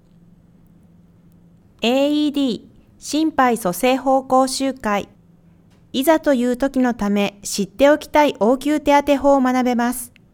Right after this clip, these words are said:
二月一日水曜日。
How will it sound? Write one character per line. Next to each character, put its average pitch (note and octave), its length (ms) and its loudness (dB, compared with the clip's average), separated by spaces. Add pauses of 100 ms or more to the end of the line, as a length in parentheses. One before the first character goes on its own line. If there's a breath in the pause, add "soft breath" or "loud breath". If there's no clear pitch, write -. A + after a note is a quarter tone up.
(1000)
二 G#3 140 0
月 C#4 300 0
一 C4+ 240 -2
日 C4+ 580 -4
水 C#4 380 0
曜 C4+ 240 4
日。 G#3 260 -4